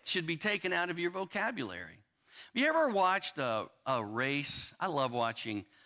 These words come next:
on my phone. I love watching on YouTube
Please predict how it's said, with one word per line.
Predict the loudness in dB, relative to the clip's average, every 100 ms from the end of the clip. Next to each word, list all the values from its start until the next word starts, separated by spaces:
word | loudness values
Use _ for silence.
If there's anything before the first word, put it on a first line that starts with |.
| _
on | -2 0
my | 0 -2
phone. | -4 -2 0 0 -4 -4
I | -4
love | -2 0 -2 -6 -4
watching | -4 -2 -4 -4 -6 -8
on | -6 -2
YouTube | 0 0 -2 -4 -4